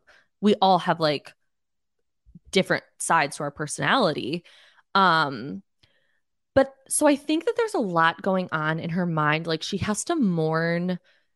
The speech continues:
the relationship that she, you know, was in for twenty years. She has to mourn the man that she did love and, you know, share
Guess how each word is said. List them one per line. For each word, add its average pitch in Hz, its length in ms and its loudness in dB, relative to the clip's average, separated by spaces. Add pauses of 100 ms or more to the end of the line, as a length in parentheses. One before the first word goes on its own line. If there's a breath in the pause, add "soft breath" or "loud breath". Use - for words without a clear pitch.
(300)
the 185 160 2
relationship 180 1000 2 (540)
that 196 180 -2
she, - 160 -2
you 220 500 0
know, 214 140 6
was 220 180 4
in 214 160 2
for 220 160 2
twenty 220 320 4
years. 220 460 2
She - 160 2
has 185 200 4
to 202 100 2
mourn 170 680 2 (300)
the 170 100 2
man 160 360 0
that 165 140 -4
she - 180 -8
did 160 280 -2
love 156 460 0
and, 156 280 -4 (220)
you 175 140 -4
know, 160 120 -4 (640)
share 160 600 2